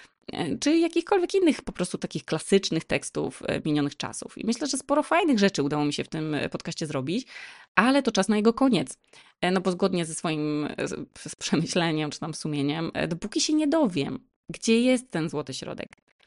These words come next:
to nie chcę go dłużej prowadzić. W sensie wiem, że jest jeszcze dużo do zrobienia w temacie, ale też nie czuję, żebym ja sama chciała być po prostu częścią tych, nie wiem, jak to nazwać w ogóle, no nie aktywistów, ale po prostu osób, które aktywnie chcą coś zmienić. Chyba nie chcę mi się też dźwigać kolejnej odpowiedzialności,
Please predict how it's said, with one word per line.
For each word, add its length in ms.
to 60
nie 120
chcę 140
go 80
dłużej 220
prowadzić. 460
W 40
sensie 240
wiem, 180
że 80
jest 140
jeszcze 200
dużo 420
do 80
zrobienia 360
w 60
temacie, 520
ale 140
też 140
nie 100
czuję, 200
żebym 200
ja 60
sama 240
chciała 280
być 240
po 140
prostu 260
częścią 360
tych, 240
nie 140
wiem, 100
jak 100
to 100
nazwać 440
w 60
ogóle, 360
no 100
nie 280
aktywistów, 640
ale 100
po 40
prostu 220
osób, 260
które 180
aktywnie 500
chcą 200
coś 140
zmienić. 520
Chyba 200
nie 200
chcę 120
mi 80
się 120
też 240
dźwigać 360
kolejnej 340
odpowiedzialności, 800